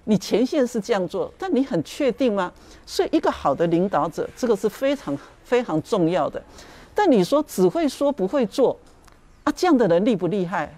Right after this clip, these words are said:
哎，辩才无碍是很厉害。你看诸葛亮，诸葛亮绝对打不赢关云长，就是关公，他也打不赢张飞，可是他做军师，好，他是运筹帷幄之中啊，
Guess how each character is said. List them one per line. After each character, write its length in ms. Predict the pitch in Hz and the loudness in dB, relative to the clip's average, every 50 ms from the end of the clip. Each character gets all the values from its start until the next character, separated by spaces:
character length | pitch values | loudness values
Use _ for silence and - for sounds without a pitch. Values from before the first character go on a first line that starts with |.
| - - | -10 -4
哎， 120 | - 185 - - - - - - - - - | -4 -4 -4 -6 -14 -20 -20 -20 -20 -4 2
辩 240 | - 370 359 247 196 | 4 4 6 4 4
才 300 | - - - 160 185 196 | 2 0 0 0 2 2
无 120 | 175 170 | 2 2
碍 140 | 226 220 196 | 2 2 0
是 160 | 170 - 208 | 0 0 -2
很 160 | 180 156 135 156 | -2 -2 -2 -2
厉 100 | 175 165 | -4 -4
害。 160 | 170 156 143 | -4 -4 -4
你 80 | 165 160 | -4 -4
看 160 | 247 226 185 | -4 -4 -4
诸 160 | - - 220 | -2 0 0
葛 120 | 190 185 - | 2 2 0
亮， 200 | 175 175 147 - - - - - - - | 0 -2 -8 -10 -14 -20 -20 -20 -20 -12
诸 160 | - - 330 339 | -4 -2 0 2
葛 140 | - 214 | 4 4
亮 180 | 196 247 254 220 | 4 4 2 0
绝 160 | 196 190 185 | 0 -2 0
对 120 | 190 233 202 | 0 0 -2
打 200 | - - 143 143 | -2 -4 -4 -2
不 160 | 143 196 202 | 0 0 0
赢 220 | 170 151 151 156 | 0 0 -2 -2
关 220 | - - 185 190 185 | -2 -2 -2 0 0
云 180 | 165 151 160 | 0 -2 -2
长， 200 | 160 156 127 139 - | -4 -6 -8 -8 -6
就 120 | 170 170 | -8 -8
是 60 | 156 | -6
关 240 | - - 190 180 180 | -2 -2 0 0 0
公， 240 | - 175 165 170 - - - - | -2 -4 -6 -6 -8 -14 -16 -10
他 160 | - 247 262 | -6 -2 0
也 100 | 233 220 | 0 0
打 180 | - 175 151 | 0 -2 -4
不 140 | 151 151 208 | -2 0 0
赢 180 | 202 165 160 151 | 0 0 0 -2
张 240 | - 185 175 175 170 | -2 -2 -2 -2 -4
飞， 240 | - 180 170 165 - - - - - - - - | -6 -6 -6 -6 -8 -14 -20 -20 -20 -20 -8 -4
可 100 | - 220 | -4 -2
是 80 | - | 0
他 80 | 294 269 | 0 0
做 160 | 277 294 240 | 2 2 0
军 280 | - - 220 220 214 214 | 0 0 0 0 0 -2
师， 320 | - - - 190 196 190 - - - - - - - - - - - - - | -4 -6 -4 -4 -4 -4 -6 -10 -20 -20 -20 -20 -20 -20 -20 -20 -20 -16 -8
好， 120 | - 269 196 | -4 -4 -2
他 200 | - - 320 320 | 0 0 0 0
是 380 | - - - 339 302 240 156 - - _ _ - - - - | 0 0 2 4 4 4 4 2 -4 _ _ -20 -12 -4 0
运 140 | 320 302 247 | 2 4 4
筹 280 | 196 - - 160 175 - | 2 2 2 0 0 2
帷 200 | 180 165 180 220 | 2 2 2 2
幄 200 | 240 240 214 175 | 4 2 2 2
之 140 | - 196 180 | 0 -4 -6
中 200 | - 196 185 180 | -4 -4 -4 -4
啊， 160 | 170 151 | -4 -6